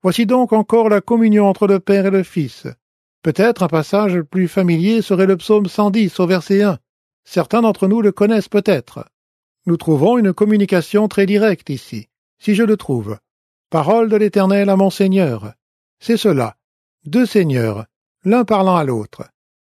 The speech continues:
Assieds-toi à ma droite, jusqu'à ce que je fasse de tes ennemis ton marchepied. »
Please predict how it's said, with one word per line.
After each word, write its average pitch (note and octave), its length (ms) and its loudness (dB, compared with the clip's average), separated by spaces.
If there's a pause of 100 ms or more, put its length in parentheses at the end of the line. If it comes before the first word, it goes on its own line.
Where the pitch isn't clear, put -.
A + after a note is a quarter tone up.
(140)
Assieds-toi D3+ 520 -2
à - 40 0
ma D#3+ 120 0
droite, E3+ 380 -4 (400)
jusqu'à F#3 400 -2
ce - 60 -8
que F#3+ 100 0
je D#3+ 120 0
fasse F#3 340 -2
de F#3 80 0
tes E3 220 0
ennemis F#3 340 2
ton F#3+ 180 2
marchepied. » G3 600 -2